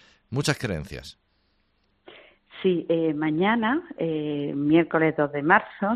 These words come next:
Speaker 2: se va a celebrar un acto por la paz, ¿no? Los protagonistas van a ser los jóvenes. Vamos a juntar a doscientos jóvenes, eh, porque son el presente y son el futuro, ¿no?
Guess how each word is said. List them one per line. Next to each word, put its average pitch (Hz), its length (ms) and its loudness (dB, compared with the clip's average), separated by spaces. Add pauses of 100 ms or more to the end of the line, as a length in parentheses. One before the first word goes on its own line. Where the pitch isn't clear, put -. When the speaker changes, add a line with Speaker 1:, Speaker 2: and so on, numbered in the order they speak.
(120)
Speaker 2:
se 160 100 -2
va 156 80 2
a 156 160 -8
celebrar 156 500 4
un 165 100 4
acto 165 280 -2
por 151 180 -4
la 127 160 -8
paz, - 220 -10 (480)
¿no? 262 180 -4 (560)
Los 185 140 4
protagonistas 208 640 2
van 254 120 2
a 208 160 -4
ser 226 140 -4
los 175 160 -2
jóvenes. 123 720 -10
Vamos 185 280 0
a - 40 -10
juntar 180 280 2
a 180 40 2
doscientos 165 580 -4
jóvenes, 202 680 2 (1080)
eh, 160 600 6 (200)
porque 156 280 -2
son 208 240 4
el 185 120 4
presente 185 640 2
y 185 160 2
son 151 160 0
el 139 120 0
futuro, 139 580 -8
¿no? 202 100 -10